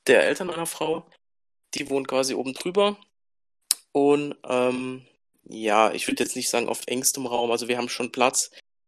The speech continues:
Ähm, aber natürlich für dieses,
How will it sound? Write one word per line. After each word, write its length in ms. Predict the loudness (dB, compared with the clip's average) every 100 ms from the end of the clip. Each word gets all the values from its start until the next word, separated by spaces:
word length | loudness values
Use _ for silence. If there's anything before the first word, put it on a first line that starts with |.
| _ _
Ähm, 500 | 2 2 2 -4 -8 -18 _ 2
aber 640 | 4 4 2 2 0 -4 _ _ _ _ _ _ _
natürlich 600 | -6 -4 -2 -4 -2 -4 -6
für 180 | -8 -6
dieses, 500 | -2 -2 0 -4